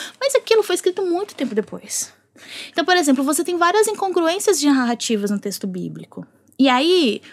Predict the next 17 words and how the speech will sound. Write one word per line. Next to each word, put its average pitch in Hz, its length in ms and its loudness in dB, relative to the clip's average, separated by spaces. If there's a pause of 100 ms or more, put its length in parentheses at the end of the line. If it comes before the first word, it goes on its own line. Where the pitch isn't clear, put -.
o 240 80 -2
que - 80 -2
a 349 60 2
teologia 311 400 0
feminista 226 560 0
vai 196 160 -4
dizer, 208 540 0 (280)
que - 80 -6
a 196 80 -2
te-, 202 120 -6
a 214 40 -2
gente 220 180 2
chama 233 120 0
de 220 80 -4
teologia 247 300 0
da 262 100 0
suspeita. 285 880 -2